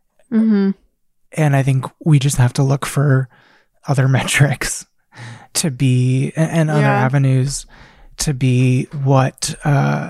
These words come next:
Speaker 2: what we use as, I don't know, in-, incentive to get people to care or whatever. Because I think on, I think on that one that the ship has sailed.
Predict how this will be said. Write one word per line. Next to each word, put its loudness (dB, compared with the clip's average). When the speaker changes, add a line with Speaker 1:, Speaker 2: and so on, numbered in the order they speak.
Speaker 2:
what 0
we 2
use 0
as, -4
I -10
don't 0
know, 2
in-, -6
incentive 0
to -4
get -4
people -8
to -10
care -8
or -6
whatever. -6
Because -4
I 0
think 0
on, -2
I 2
think 2
on 2
that 0
one 0
that -6
the 2
ship -2
has 0
sailed. -6